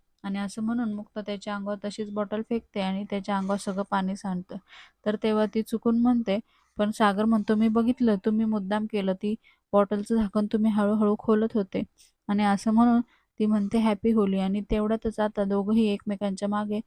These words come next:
पळू लागतात आणि सागर म्हणतं, "आता मी सुद्धा पाणी टाकणार." आणि तोही पाणी फेकतोच. त्यानंतर मात्र आता मुक्ता म्हणते, "मी नाही बोलणार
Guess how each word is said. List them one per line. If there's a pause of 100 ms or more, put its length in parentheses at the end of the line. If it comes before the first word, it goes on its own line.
(340)
पळू
लागतात
आणि
सागर
म्हणतं, (100)
"आता
मी
सुद्धा
पाणी
टाकणार."
आणि
तोही
पाणी
फेकतोच. (440)
त्यानंतर
मात्र
आता (1400)
मुक्ता
म्हणते,
"मी
नाही
बोलणार